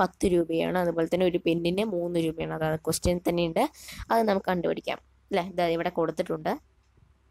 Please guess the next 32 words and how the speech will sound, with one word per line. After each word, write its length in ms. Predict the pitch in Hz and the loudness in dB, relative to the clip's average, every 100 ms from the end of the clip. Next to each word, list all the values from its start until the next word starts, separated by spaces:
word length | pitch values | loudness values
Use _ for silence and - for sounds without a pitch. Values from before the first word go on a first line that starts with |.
| - - - _ _ - | -20 -20 -20 _ _ -2
ഇനി 160 | 247 247 208 | 0 2 2
അടുത്തൊരു 320 | 214 240 220 208 | 2 2 2 2
problem 300 | 190 180 175 170 | 2 2 2 0
നോക്കാം. 260 | - 202 - _ _ _ _ - | 0 -2 -4 _ _ _ _ -2
When 180 | 214 240 | 2 4
a 20 | 254 | 4
number 260 | 214 214 226 - 208 | 4 4 4 4 2
is 80 | 208 - | 2 0
trip-, 260 | 208 220 - - - _ - 190 | 0 0 -2 -16 -16 _ -2 2
a, 160 | 185 180 | 2 2
triple 440 | 208 208 - 233 233 - | 0 0 2 4 2 2
and 120 | 196 190 190 | 0 2 2
then 140 | 196 190 _ | 2 0 _
two 140 | 208 214 - 175 | 2 2 2 2
added, 280 | 175 175 202 - _ 202 | 2 2 0 -2 _ -8
it 60 | 185 190 | -2 0
become 260 | 185 190 202 | 2 0 0
fifty. 240 | 170 - 170 175 | -4 -2 -2 0
What 160 | 180 208 | 2 0
is 60 | - | 0
the 60 | 208 | 0
number? 220 | 170 156 - _ - - _ - | -2 -4 -14 _ -20 -20 _ 2
ഇത് 60 | 254 | 4
നമ്മൾ, 160 | 247 240 240 247 | 6 6 4 2
ഇതിനെയാണ് 420 | 233 285 254 220 220 | 4 6 6 4 2
നമ്മൾ 180 | 202 208 - | 0 0 -4
equation 540 | - - 208 208 - 214 | -8 0 4 4 2 -2
questions 400 | 202 180 - 170 175 | 0 -4 -4 -8 -6
എന്ന് 100 | 165 | -4
പറയുന്നത്. 300 | 160 160 160 170 | -2 -2 -4 -6
നമ്മൾ 180 | 175 196 247 - - - - | -2 2 0 -2 -18 -8 0
ഒരു 120 | 214 | 4